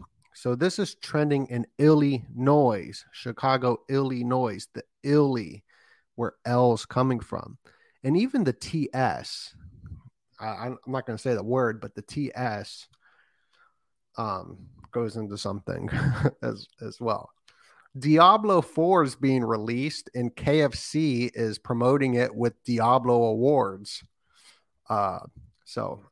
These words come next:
I mean, right there's the Knights Templar color scheme. The Colonel was the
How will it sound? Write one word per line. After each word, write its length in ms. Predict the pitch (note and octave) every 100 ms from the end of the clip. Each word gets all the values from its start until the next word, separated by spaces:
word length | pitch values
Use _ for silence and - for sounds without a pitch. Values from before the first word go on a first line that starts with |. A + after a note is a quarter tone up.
| -
I 40 |
mean, 260 | G#2 F#2+ G2+
right 180 | G#2 G#2+
there's 280 | B2+ A2+ A2
the 80 | A2+
Knights 340 | G#2 G#2+ -
Templar 380 | - C#3 B2+ A#2+
color 340 | - D3 C#3+
scheme. 800 | C3+ - - C#3 C3+ C3 C3 - _ _ _ A2
The 140 | A2+
Colonel 680 | - C#3+ C3+ B2 A#2+ A#2 G#2 -
was 320 | - A#2 A2+
the 60 | A2